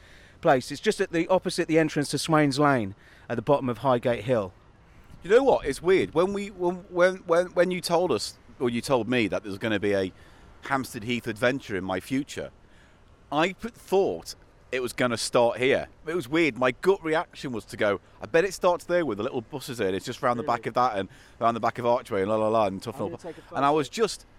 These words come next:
Speaker 2: it was just very apparent to me that I felt like we had to start here. Do you think it's the magical message?
Speaker 1: It may be. And also, please note the signage on the outside of this old Victorian,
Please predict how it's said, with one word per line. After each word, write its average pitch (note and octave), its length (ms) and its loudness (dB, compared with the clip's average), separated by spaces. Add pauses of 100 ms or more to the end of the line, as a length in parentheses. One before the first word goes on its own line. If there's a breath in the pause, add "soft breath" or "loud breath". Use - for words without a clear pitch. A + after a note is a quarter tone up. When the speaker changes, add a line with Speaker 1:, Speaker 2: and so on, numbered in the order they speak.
(200)
Speaker 2:
it D#3+ 80 -8
was D#3+ 140 -2
just F#3+ 220 -8
very G3 300 4
apparent F#3+ 440 -2
to F3+ 60 -12
me C#3 80 -2
that A#2 140 -2 (180)
I C#3+ 80 0
felt F#3 320 0
like D#3+ 140 -2
we D3 120 -4
had D3+ 260 -2
to D3 100 -10
start D#3+ 360 0
here. E3+ 140 0 (280 loud breath)
Do F3+ 60 -8
you F#3 40 0
think G#3 260 -4
it's G#3+ 120 -6
the G#3+ 100 0
magical G#3 460 0
message? A3 520 -4
Speaker 1:
It E3 120 -18
may G#3 260 -10
be. B2 280 -6
And D3 200 -4
also, F#3+ 360 2
please G3+ 340 0
note F#3+ 340 4
the D3 100 -6
signage E3+ 480 -2
on C#3 80 -4
the D3 100 -4
outside D3+ 360 -2
of C#3+ 60 -8
this D3 160 -8
old D3 180 0
Victorian, D3+ 600 -2